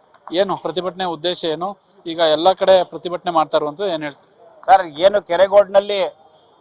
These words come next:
Speaker 2: ನಮ್ಮ ಧ್ವಜಸ್ತಂಭದಲ್ಲಿ ಹನುಮ ಧ್ವಜವನ್ನ ಇಳಿಸಿದ್ದಾರೆ, ಇದರ ವಿರುದ್ಧವಾಗಿ ರಾಜ್ಯದ ಸೂಚನೆಯಂತೆ ನಾವು ಇವತ್ತು ಪ್ರತಿಭಟನೆಯನ್ನ ಮಾಡ್ತಾ ಇದ್ದೀವಿ. ಕಾಂಗ್ರೆಸ್ನ ಹಿಂದೂ ವಿರೋಧಿ ಮಾನಸಿಕತೆ ಇಡೀ ರಾಜ್ಯಾದ್ಯಂತ ನಮಗೆ ಕಾಣ್ತಾ ಇದೆ.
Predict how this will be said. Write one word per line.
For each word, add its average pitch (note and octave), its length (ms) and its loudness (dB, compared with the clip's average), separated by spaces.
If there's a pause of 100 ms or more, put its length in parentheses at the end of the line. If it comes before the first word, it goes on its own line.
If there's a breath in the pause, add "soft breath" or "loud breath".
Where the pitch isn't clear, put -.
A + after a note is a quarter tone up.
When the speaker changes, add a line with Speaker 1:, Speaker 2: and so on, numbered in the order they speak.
(420)
Speaker 2:
ನಮ್ಮ E3 260 6
ಧ್ವಜಸ್ತಂಭದಲ್ಲಿ F3+ 880 0
ಹನುಮ F3+ 340 4
ಧ್ವಜವನ್ನ F3+ 500 0 (200)
ಇಳಿಸಿದ್ದಾರೆ, F3+ 720 0
ಇದರ D#3 240 -6
ವಿರುದ್ಧವಾಗಿ F3 640 -2
ರಾಜ್ಯದ E3+ 540 4
ಸೂಚನೆಯಂತೆ F3+ 880 -4 (300)
ನಾವು D#3 160 2
ಇವತ್ತು D3+ 240 -10
ಪ್ರತಿಭಟನೆಯನ್ನ E3+ 680 0
ಮಾಡ್ತಾ D#3 360 2
ಇದ್ದೀವಿ. F3+ 300 -10 (600)
ಕಾಂಗ್ರೆಸ್ನ G3 580 2 (100)
ಹಿಂದೂ F#3 360 -4
ವಿರೋಧಿ G3 380 -4
ಮಾನಸಿಕತೆ F3+ 1120 0
ಇಡೀ F3 240 -2
ರಾಜ್ಯಾದ್ಯಂತ F3+ 800 6 (600)
ನಮಗೆ E3+ 260 -2
ಕಾಣ್ತಾ F#3 420 6
ಇದೆ. G3+ 360 0